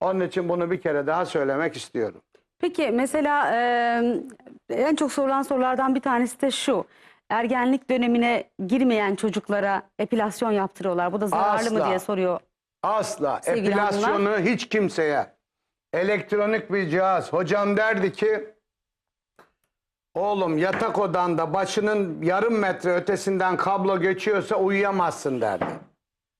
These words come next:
Speaker 1: Ve bize gösterdi. "Şuradan kablo geçtiğini göster. Bunun içinde, bunun yirmişer santim yanında büyük bir manyetik alan var. Şimdi senin şurana getiriyor, şeyi koyuyor o makine, zıt onu alıyor.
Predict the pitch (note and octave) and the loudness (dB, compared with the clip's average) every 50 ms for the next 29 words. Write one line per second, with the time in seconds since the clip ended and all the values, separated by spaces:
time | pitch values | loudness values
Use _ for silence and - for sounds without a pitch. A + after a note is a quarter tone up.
0 | _ _ _ _ _ _ _ _ _ - E3 F3 D#3+ G3+ G3+ D#3+ F#3 G3+ F#3+ F3+ | _ _ _ _ _ _ _ _ _ -4 -2 -2 0 0 0 0 0 0 0 2
1 | G3 F#3 F3+ - - F#3 F3 E3 D3 C3 C3 A#2+ - F#3 F3+ E3 D#3 F3 E3 D#3 | 0 0 -2 -2 -2 -2 0 0 0 -2 -4 -4 -2 -2 0 0 0 0 -2 -2
2 | - F3 F3+ F3 E3+ F3 F3+ E3+ D#3 D#3 C#3+ C#3+ - - B2+ A#2+ B2 A#2 A#2 A#2+ | -2 0 0 0 0 0 0 2 2 0 0 0 -2 -4 -4 -2 -2 -2 0 -2
3 | A2+ - - - F3+ F#3 G#3+ A#3+ - - _ _ _ _ _ _ _ _ _ _ | -2 -4 -4 -4 -2 -2 -2 -2 -6 -12 _ _ _ _ _ _ _ _ _ _
4 | _ _ - D3 D#3 D#3 D3+ D#3+ E3+ D3+ - - D3 C3 C3 D#3 F3+ F3 D#3+ E3 | _ _ -6 -4 -2 0 0 0 0 -2 -2 -2 -2 0 0 0 0 0 0 0
5 | E3+ F3 F3 F3 D#3+ E3 E3+ E3 F#3 F3+ C#3+ - G3 F#3+ F#3 D#3+ - E3+ D3+ D3 | 0 2 2 2 2 2 2 2 0 0 0 0 0 0 0 0 -2 -2 -2 -2
6 | C#3 - D3 C#3 C#3+ D3+ E3 E3 E3 D#3 D3+ D#3+ F3 D#3+ D#3+ F3+ F#3 F3+ - D#3 | -2 -2 0 0 0 2 2 0 0 0 0 0 0 0 0 0 0 0 0 0
7 | D#3 D3+ D3+ D#3 D#3+ D#3+ D#3+ D#3 D#3+ F3+ - D3 C#3+ C#3 C#3 C#3 C3 B2 A2 G2+ | 2 2 2 2 0 0 0 0 -2 -4 -4 -2 -2 -2 0 -2 -2 -2 -4 -4
8 | F#2 - - _ _ _ _ _ _ _ _ _ _ - - F#3+ F#3 F3+ E3 - | -6 -8 -12 _ _ _ _ _ _ _ _ _ _ -6 -2 0 0 0 0 -2
9 | - F#3+ F3+ F3+ F3 D#3 F3 - F#3+ F3 D#3+ D3+ D3+ E3 F3+ F#3+ E3 E3 E3+ D#3+ | -2 0 0 0 0 0 -2 -2 0 0 0 0 0 0 0 0 0 0 -2 -2
10 | - F3 D#3 C#3 C#3 D#3 E3 - - D3 D3 E3+ D3+ - D#3+ D#3+ E3 D#3+ C#3+ C3+ | -2 -2 -2 0 0 0 0 0 0 0 0 0 0 0 0 2 2 2 2 0
11 | C3 B2+ C3 C3+ B2+ - - C3+ B2+ A#2 A2+ A2+ B2 C3+ C#3 C#3 C3+ C3+ C#3 C#3 | 0 0 0 -2 -2 -2 -4 -2 -2 0 -2 -2 -2 -4 -2 -2 0 0 0 0
12 | C3 B2+ C3+ C#3 C#3+ C3+ - C3+ C3 C3 C#3 C#3 C#3 C3+ C3+ C#3+ B2 A#2 - | 0 -2 -2 -2 -2 -2 -2 -2 0 0 0 0 0 0 0 0 0 -2 -2